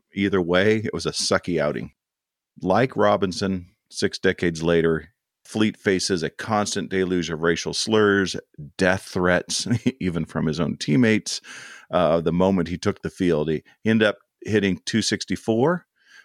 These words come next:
which was very high for that time period 'cause it was all dominated by pitching. And his brother Weldy, who would be the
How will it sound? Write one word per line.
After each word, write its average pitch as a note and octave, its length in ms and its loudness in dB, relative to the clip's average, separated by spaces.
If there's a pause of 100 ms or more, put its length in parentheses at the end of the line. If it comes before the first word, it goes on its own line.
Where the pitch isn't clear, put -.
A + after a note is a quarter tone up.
which F2+ 240 -4
was F2 160 -2
very F2 260 2
high G#2+ 260 2
for A#2 100 -4
that A#2 180 2
time A#2 220 -2
period A#2+ 260 0
'cause F2+ 140 -6
it F#2+ 80 0
was F2+ 120 -6
all F2+ 100 0
dominated F#2 440 0
by D#2+ 120 0
pitching. A#2+ 500 -6 (800)
And A2 180 2
his B2+ 140 2
brother C#3 300 2
Weldy, C#3 440 0
who G2 100 -8
would G2+ 140 -4
be G#2 220 0
the F#2+ 280 -4